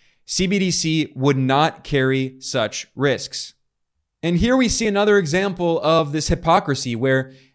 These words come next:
anytime a private commercial bank in the U S fails, it's almost always bailed out,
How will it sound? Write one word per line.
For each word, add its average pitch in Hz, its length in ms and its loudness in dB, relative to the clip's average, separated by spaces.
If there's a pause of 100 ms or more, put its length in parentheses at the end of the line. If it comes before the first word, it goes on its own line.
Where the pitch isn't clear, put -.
(140)
anytime 185 800 0
a 143 80 0
private 170 480 0
commercial 151 400 -2
bank 135 280 -2
in 127 120 -4
the 123 80 -4
U 123 180 0
S 117 320 0 (100)
fails, 143 520 2 (340)
it's 151 160 -2
almost 196 340 2
always 170 320 2
bailed 160 400 2
out, 190 460 0